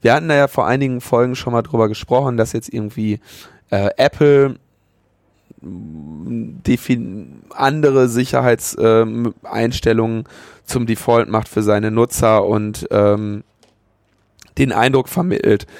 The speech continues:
dass diese jetzt, äh, besser geschützt werden vom Zugriff durch, äh, Law Enforcement.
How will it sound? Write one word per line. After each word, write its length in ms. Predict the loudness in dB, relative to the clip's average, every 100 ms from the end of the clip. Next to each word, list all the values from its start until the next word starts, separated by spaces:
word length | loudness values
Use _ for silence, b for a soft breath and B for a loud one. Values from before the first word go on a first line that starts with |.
| B B -2
dass 240 | -2 0
diese 240 | -2 2
jetzt, 440 | 2 2 0 -6 0
äh, 100 | 0
besser 360 | 2 0 0
geschützt 460 | -2 -2 -4 -4 -2
werden 220 | 0 0
vom 240 | -2 -4 -4
Zugriff 460 | -4 -4 -2 -4
durch, 400 | -2 -2 -2 -4
äh, 160 | 0 2
Law 300 | 2 2 0
Enforcement. 760 | -2 -2 2 2 0 -2 -2 -4